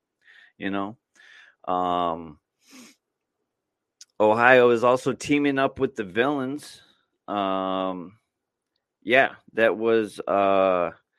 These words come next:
I did see that somewhere. Um, I don't know where it is, but yeah, they're teaming up with the Bearded Villains.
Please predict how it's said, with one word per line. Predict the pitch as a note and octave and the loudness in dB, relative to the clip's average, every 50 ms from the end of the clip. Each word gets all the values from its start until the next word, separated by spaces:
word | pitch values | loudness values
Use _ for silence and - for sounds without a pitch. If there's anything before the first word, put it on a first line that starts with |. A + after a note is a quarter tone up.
| _ _ _ _ _ _ _ - | _ _ _ _ _ _ _ -14
I | - | -14
did | F#2 F#2+ B2 C#3 C#3+ C3 A2+ | -12 -8 -4 -2 -2 -2 -4
see | - - - G#2+ A#2+ A#2+ | -10 -16 -10 -8 -8 -6
that | F#2 F2 F#2 G2 F#2+ - - | -4 -2 0 0 0 -2 -6
somewhere. | - - - G2+ G2 F#2+ F2+ E2+ D2 C2+ B1+ C2+ A1+ G1+ G#1+ B1+ G#1+ - - _ _ _ _ _ _ _ _ _ _ _ _ _ _ _ _ _ _ _ _ _ _ _ _ _ _ _ _ | -14 -14 -8 -6 -6 -6 -6 -10 -12 -12 -12 -14 -14 -14 -16 -18 -20 -20 -20 _ _ _ _ _ _ _ _ _ _ _ _ _ _ _ _ _ _ _ _ _ _ _ _ _ _ _ _
Um, | - - - - A#1+ - - - - - - - - - - G#2 _ _ _ _ _ _ _ _ _ - - _ _ _ _ _ - - - _ _ _ _ _ _ - - _ _ _ _ _ _ _ _ _ _ _ _ _ _ _ - | -16 -14 -12 -12 -12 -12 -14 -14 -16 -18 -18 -20 -20 -20 -20 _ _ _ _ _ _ _ _ _ _ -20 -20 _ _ _ _ _ -20 -20 -20 _ _ _ _ _ _ -18 -18 _ _ _ _ _ _ _ _ _ _ _ _ _ _ _ -20
I | A#1+ | -18
don't | A#1 B1+ A1 | -16 -16 -14
know | G#1 | -14
where | G1+ G1+ G1+ | -14 -14 -12
it | G1+ G1+ | -12 -12
is, | G1+ - | -14 -12
but | - - G2 | -6 -4 -2
yeah, | G#2 F#2+ F2 | 0 0 -2
they're | E2+ G2+ | -2 -6
teaming | G2+ - - C3 A#2+ A#2 A2+ A2 | -8 -6 -6 -6 -4 -4 -4 -4
up | A2 G#2 - - | -4 -4 -4 -8
with | G#2 F2+ | -12 -10
the | - F2+ | -10 -12
Bearded | F2 G2+ G#2 G#2 F#2+ F#2 E2+ D#2 | -6 -4 -4 -4 -4 -8 -12 -8
Villains. | D#2+ B2 C#3+ D3 D3 D3 D3 D3 C#3+ C#3 - - | -2 -2 0 0 0 -2 -4 -6 -6 -8 -12 -20